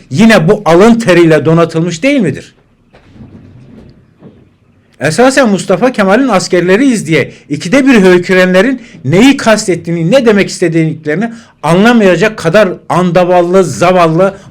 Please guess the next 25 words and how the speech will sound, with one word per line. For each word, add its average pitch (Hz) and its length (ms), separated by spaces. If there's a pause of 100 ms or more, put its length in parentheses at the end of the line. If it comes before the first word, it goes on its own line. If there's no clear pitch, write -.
aptal 151 520
ve 139 120
ahmak 160 420
değil 160 160
bu 127 100
millet. 95 280 (1900)
Kendi 196 280
kafalarında 220 560
uydurdukları 180 640
Kemalist 190 580
rejimin, 156 440 (200)
Kemalist 165 440
sistemi, 135 300
o 127 80
faşist 135 500
bir 127 160
Mustafa 127 360
Kemal'le 131 240
hiçbir 131 260
alakası 117 440
yok. 165 120 (460)
Neferi 185 420
bir 220 140
cumhurbaşkanlığı 170 920
döneminde 120 540